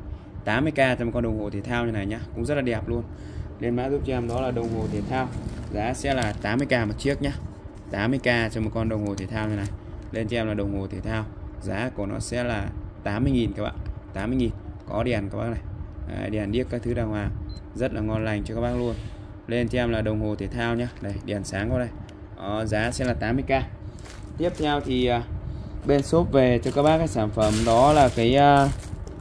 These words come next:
tỉa lông mũi này. Đấy. Các bác lên cho em là tỉa lông mũi nhá. Con này thì, à, giá bên shop đang gửi tới các bác cái giá đó là, à, ba mươi K cho một cái tỉa lông mũi này thôi. Giá thanh lý cho các bác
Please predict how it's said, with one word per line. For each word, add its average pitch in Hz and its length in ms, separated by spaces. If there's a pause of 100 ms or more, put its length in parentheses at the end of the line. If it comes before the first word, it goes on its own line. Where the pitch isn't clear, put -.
(280)
tỉa 110 160
lông 135 200
mũi 147 200
này. 170 120 (300)
Đấy. 98 220 (460)
Các 131 60
bác 151 80
lên 151 180
cho 139 120
em 135 100
là 127 60
tỉa 107 220
lông 131 180
mũi 151 200
nhá. 165 100 (520)
Con 135 80
này 127 120
thì, 120 220
à, 113 140
giá 113 260
bên 151 100
shop 156 240
đang 135 160 (100)
gửi 101 140
tới 120 140
các 139 100
bác 147 160
cái 151 80
giá 117 300
đó 127 300
là, 117 460 (760)
à, 104 280
ba 139 220
mươi 139 80
K 135 300
cho 131 80
một 120 120
cái 131 80
tỉa 110 200
lông 120 160
mũi 135 120
này 127 100
thôi. 120 160 (600)
Giá 110 320
thanh 123 180
lý 131 160
cho 131 100
các 123 80
bác 131 180